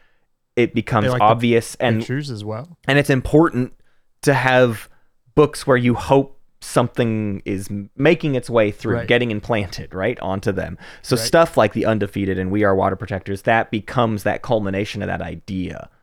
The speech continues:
Speaker 1: of, like, well, I don't know how much of this they're really taking in anyways, so might as well be reading that as opposed to just, like,
Speaker 2: But it's important,
Speaker 1: "This is
Speaker 2: right.
Speaker 1: my hat" nonsense, <laughs> right? This is, or, "This is
Speaker 2: Right.
Speaker 1: not my hat." Like, it, you, you, you
Speaker 2: Well,
Speaker 1: start to
Speaker 2: hold
Speaker 1: look
Speaker 2: on.
Speaker 1: back, you start to look back on those other ones and you're like, "Why was that the thing we put on the pedestal?" It's a
Speaker 2: I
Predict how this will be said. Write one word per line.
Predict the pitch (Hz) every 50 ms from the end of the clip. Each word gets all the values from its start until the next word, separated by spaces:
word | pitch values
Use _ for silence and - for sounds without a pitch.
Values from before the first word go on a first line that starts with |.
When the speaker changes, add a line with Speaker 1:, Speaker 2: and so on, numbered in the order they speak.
| _ -
Speaker 1:
of, | 104 98 95
like, | 95 92 90 92 -
well, | 120 175 196 185 165 - - - - - _ _ _ _ - - - -
I |
don't | - 123 113
know | 110 110
how | 117 127
much | 131 127 123 -
of | 123
this | 131 120 - -
they're | - 120 113 113
really | 117 120 117 113 110 110
taking | - - 135 131 123 - 123 123 117 117
in | 117 113 113 120
anyways, | 123 143 151 135 98 90 95 95 - - -
so | - - 135 131
might | 131 139 160 147
as | 135 123
well | 135 143 139
be | 135 120
reading | 117 123 120 110
that | 113 127 127 107
as | 104 110
opposed | 107 - 110 110 107 - - -
to | 101
just, | 95 113 107 - -
like, | 104 95 139
Speaker 2:
But | 135 127
it's | 120 110 - -
important, | 123 110 - 139 135 139 127
Speaker 1:
"This | 151 151 120 131
is | 135 127
Speaker 2:
right. | 127
Speaker 1:
my | 127 120 123
hat" | 120 131 127 123 120 123
nonsense, | 139 139 139 143 139 135 - - 95 95 - -
<laughs> | 127
right? | 139 - - 185 156
This | 127 156 147
is, | 151 143
or, | 147 147 160
"This | 160 131 143
is | 139
Speaker 2:
Right. | 139 139
Speaker 1:
not | 139 139
my | 139 -
hat." | - - 180 143 -
Like, | 165 190 220 202 190 -
it, | 320 370 381 359 262 -
you, | 214
you, | 202 165 185 190 - - 165 202 190 175
you | 165 175 180 180
Speaker 2:
Well, | -
Speaker 1:
start | - 220 214
to | 233 208
Speaker 2:
hold | 185 190
Speaker 1:
look | 185 156
Speaker 2:
on. | 160
Speaker 1:
back, | 156 175 214 226 180 139 139 - -
you | 190 190
start | - - 233 226
to | 220 220
look | 220 208 190 190
back | 214 220 247 -
on | 247 202
those | 185 175 170
other | 214 247 233
ones | 185 165 151
and | 165 165
you're | 160
like, | 156 151 156 -
"Why | 202 214 226 302 359
was | 339 330 269 233 165
that | 143 156 165 185 - - -
the | 190 175
thing | - - 196 196 190 160 139
we | 139 131 123
put | - - 156 139 - - -
on | - 117 110 101
the | 90
pedestal?" | - 151 147 123 - - -
It's | 135 180 - -
a |
Speaker 2:
I | 190